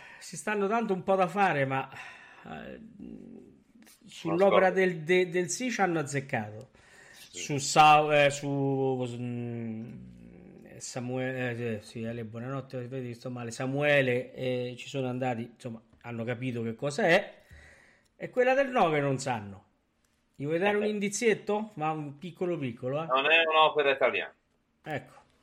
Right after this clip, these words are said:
Speaker 1: non è un'opera italiana, quindi, eh, oh, su, no, ragazzi? Eh, su, Michele, anche se stai al dolce, eh, l'opera che inizia con il no, qual è? Su, è facile. Oh, allora,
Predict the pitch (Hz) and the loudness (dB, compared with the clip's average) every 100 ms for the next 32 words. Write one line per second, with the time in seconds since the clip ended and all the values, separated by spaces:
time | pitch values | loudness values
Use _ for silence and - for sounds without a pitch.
0 | _ _ - - _ - 156 190 165 143 | _ _ -20 -20 _ -10 -2 0 0 -2
1 | 127 113 110 101 120 151 143 113 113 - | -2 -6 -10 -16 -12 -8 -4 -6 -8 -10
2 | 175 165 - 156 110 - - 208 143 190 | -8 -8 -8 -8 -8 -10 -4 -2 -2 -2
3 | 143 147 196 - 254 226 - - 180 - | 0 0 0 -2 -6 -6 -14 -12 -12 -12
4 | 156 - - 226 196 202 208 160 127 165 | -20 -8 0 2 6 6 8 6 4 2
5 | 180 190 180 - 175 165 160 233 233 226 | 2 2 2 4 2 2 2 4 4 2
6 | 180 196 233 - - - - - - - | 2 2 2 -2 -10 -16 -18 -20 -18 -16
7 | - 156 190 208 190 185 190 208 196 196 | -12 -6 -4 0 0 0 -2 -6 -6 -4
8 | 202 226 226 247 - - 180 165 175 196 | -2 -2 0 0 -2 -4 -2 2 0 -2
9 | - _ - 214 208 - _ _ _ 147 | -10 _ -6 -2 -2 -2 _ _ _ -20
10 | - - 196 196 123 - - _ _ _ | -20 -6 0 0 0 -12 -20 _ _ _
11 | _ _ _ _ - - _ _ _ - | _ _ _ _ -20 -20 _ _ _ 0
12 | 180 165 156 151 147 147 - 240 202 143 | 2 4 2 2 0 -2 0 2 4 2
13 | 127 127 - | 2 0 -4